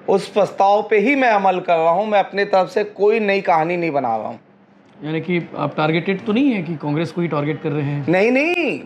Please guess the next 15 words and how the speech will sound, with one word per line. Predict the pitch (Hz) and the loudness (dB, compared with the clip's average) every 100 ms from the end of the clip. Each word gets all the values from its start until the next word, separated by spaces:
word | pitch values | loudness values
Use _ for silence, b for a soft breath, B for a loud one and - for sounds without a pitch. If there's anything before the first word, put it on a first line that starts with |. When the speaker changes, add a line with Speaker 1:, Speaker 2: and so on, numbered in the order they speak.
| 117 | -6
Speaker 1:
भूपेश | 139 170 202 240 | -6 0 2 2
बघेल | 220 208 208 220 | 0 0 0 -2
जी | 220 | 0
और | 254 | 0
छत्तीसगढ़ | - 202 220 226 233 | 0 -2 -2 0 0
क्रांति | 226 202 202 226 | 2 2 0 -2
सेना | 214 233 | 0 0
की | 233 240 | 0 0
मैं | 240 | 0
बात | 208 202 240 | 2 2 2
मान | 262 254 | 2 2
रहा | 254 226 | 4 2
हूँ। | 151 135 - - | 2 -4 -16 -14
Speaker 2:
हम्म। | 147 131 104 _ _ _ _ _ _ - - - | -10 -10 -12 _ _ _ _ _ _ -20 -20 -4
Speaker 1:
छत्तीसगढ़, | 139 - 214 226 202 208 | -4 0 0 2 2 2